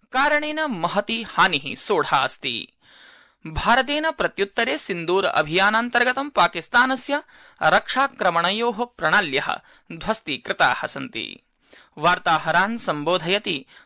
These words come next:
भारतीय सेनायाः कर्नल सोफिया कुरेशी अवदत् यत् भारतीय सशस्त्र सेनया केवलं चिह्नितेषु आतंकवादी स्थानेषु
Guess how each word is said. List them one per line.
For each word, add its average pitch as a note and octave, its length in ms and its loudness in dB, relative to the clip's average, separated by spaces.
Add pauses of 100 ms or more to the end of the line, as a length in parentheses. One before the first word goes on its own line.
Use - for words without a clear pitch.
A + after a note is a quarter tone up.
भारतीय B3+ 560 -4
सेनायाः E3 680 0 (460)
कर्नल C4+ 400 2
सोफिया A3 540 0
कुरेशी F#3 720 -4
अवदत् A#3 560 0
यत् D#3+ 240 -4
भारतीय A#3 560 0 (380)
सशस्त्र C4+ 540 -2
सेनया C4+ 520 0 (140)
केवलं D#3 440 2 (340)
चिह्नितेषु B3+ 760 -2 (140)
आतंकवादी E3+ 760 4
स्थानेषु A#3 640 -2